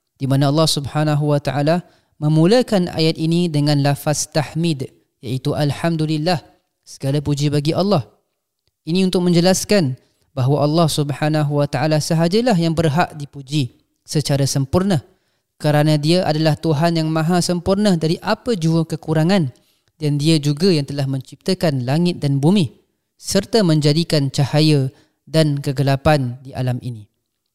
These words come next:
Maka Allah Ta'ala berfirman, "Alhamdulillahilladzi khalaqas samawati wal arda wa ja'alal dhulumati wan nur."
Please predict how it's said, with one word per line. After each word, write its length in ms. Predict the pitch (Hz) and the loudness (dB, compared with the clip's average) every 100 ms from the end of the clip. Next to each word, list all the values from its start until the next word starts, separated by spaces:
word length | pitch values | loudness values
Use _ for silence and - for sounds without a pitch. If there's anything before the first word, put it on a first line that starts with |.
| _ _ - | _ _ -6
Maka 480 | 131 - 190 233 - | -4 2 0 0 -6
Allah 240 | - 143 139 | -4 -2 0
Ta'ala 240 | - 147 | 0 0
berfirman, 640 | 139 - 147 151 165 165 - _ _ - | 0 0 0 4 2 2 -6 _ _ -4
"Alhamdulillahilladzi 1400 | 139 123 175 156 147 139 160 160 147 139 151 151 151 147 | -2 0 0 2 2 2 2 2 2 2 2 2 2 0
khalaqas 480 | - 170 160 - 143 | 2 2 2 0 -2
samawati 800 | - 147 139 135 135 147 156 151 | 0 0 2 2 2 0 0 -4
wal 240 | 143 139 | -2 -2
arda 320 | 131 175 160 147 | 0 -2 0 0
wa 160 | 135 | 2
ja'alal 560 | 135 165 151 143 139 123 | 2 0 2 0 0 -2
dhulumati 560 | 139 131 131 156 165 | -2 0 0 0 0
wan 160 | 180 180 | 0 0
nur." 240 | 202 175 | -2 -4